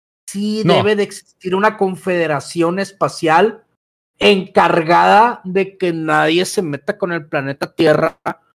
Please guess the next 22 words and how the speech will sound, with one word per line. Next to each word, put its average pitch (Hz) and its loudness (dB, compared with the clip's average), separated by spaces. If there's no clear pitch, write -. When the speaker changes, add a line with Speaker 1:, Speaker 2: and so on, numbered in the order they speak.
Speaker 1:
porque 180 0
somos 170 -6
un 175 -6
planeta 165 2
bebé 160 2
en 196 0
el 185 0
cual 185 2
no 175 2
nos 208 -2
pueden 214 2
influir 208 0
hasta 214 0
cierto 180 -2
punto, 269 -2
como 226 2
por 247 6
así 220 2
decir, 285 2
la 226 6
raza 254 4
humana 320 2